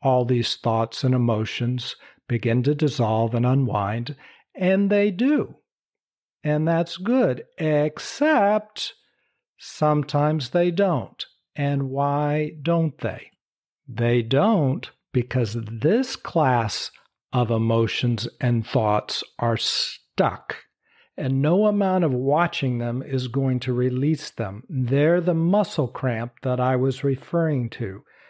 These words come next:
They are the P T S D. They have kindled, and they have stuck in our body. So we could read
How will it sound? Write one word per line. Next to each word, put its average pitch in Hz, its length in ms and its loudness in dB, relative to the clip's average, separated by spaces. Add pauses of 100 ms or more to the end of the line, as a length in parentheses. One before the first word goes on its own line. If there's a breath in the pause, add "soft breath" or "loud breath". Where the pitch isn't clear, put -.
(320 soft breath)
They 151 240 4
are 147 240 4
the 139 100 0
P 170 320 0
T 160 300 0
S 151 220 0
D. 147 300 2
They 131 200 2
have 123 320 -2
kindled, 160 640 0 (840 loud breath)
and 151 260 2
they 165 120 4
have 147 360 0 (400 loud breath)
stuck - 840 -6
in 139 120 2
our 135 180 2
body. 139 560 0 (340)
So - 160 0
we 131 200 2
could 123 200 -4
read 151 600 0